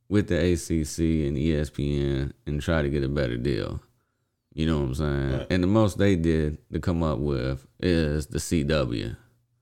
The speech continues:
Speaker 1: Like, really?
Speaker 2: Right.
Speaker 1: <laughs>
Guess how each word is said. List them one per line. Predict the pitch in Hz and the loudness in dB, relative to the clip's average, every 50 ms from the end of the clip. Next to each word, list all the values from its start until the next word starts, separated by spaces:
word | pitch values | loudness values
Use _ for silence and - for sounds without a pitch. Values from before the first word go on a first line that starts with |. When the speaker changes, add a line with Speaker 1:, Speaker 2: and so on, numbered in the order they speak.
| _ _ _ _ _ _ _ _ - | _ _ _ _ _ _ _ _ -8
Speaker 1:
Like, | - 65 62 62 60 - - _ - | -6 -4 -2 -2 -4 -6 -8 _ -4
really? | 78 82 87 90 87 85 85 85 - - _ _ _ _ _ _ _ - | 0 2 4 4 4 4 2 0 -4 -10 _ _ _ _ _ _ _ -14
Speaker 2:
Right. | 90 82 78 - - - - - | -12 -10 -10 -12 -14 -18 -16 -8
Speaker 1:
<laughs> | - - - - - - - - - - 135 127 - - - - 170 170 - - - 135 | -4 -4 -4 -4 -4 -8 -12 -14 -6 -4 -4 -4 -4 -4 -4 -4 -4 -4 -4 -4 -4 -4